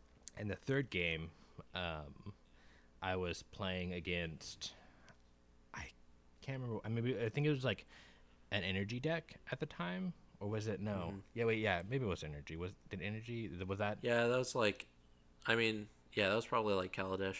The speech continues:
Speaker 1: Yeah, I think so.
Speaker 2: Um,
Speaker 1: I believe so. I, I think it was energy. All my standard kinda, like,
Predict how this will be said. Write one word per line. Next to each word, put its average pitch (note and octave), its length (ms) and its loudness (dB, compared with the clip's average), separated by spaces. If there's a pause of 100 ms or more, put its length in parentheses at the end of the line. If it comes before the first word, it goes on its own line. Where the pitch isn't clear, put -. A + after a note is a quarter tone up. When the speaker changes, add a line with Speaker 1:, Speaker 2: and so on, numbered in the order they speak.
(100)
Speaker 1:
Yeah, G2 520 0 (140)
I G2+ 100 -8
think G2 240 -2
so. F2+ 120 -2
Speaker 2:
Um, F#2 80 -4 (1600)
Speaker 1:
I F#2+ 40 -14
believe F2+ 220 -8
so. C#2 120 -10 (100)
I, F#2 140 2
I A#2+ 120 6
think C3 200 8
it A#2 40 6
was F#2 100 2
energy. E2 420 -6 (140)
All A#2+ 180 4
my A#2+ 100 6
standard F#2+ 460 2
kinda, F2+ 220 -2
like, D#2+ 240 -6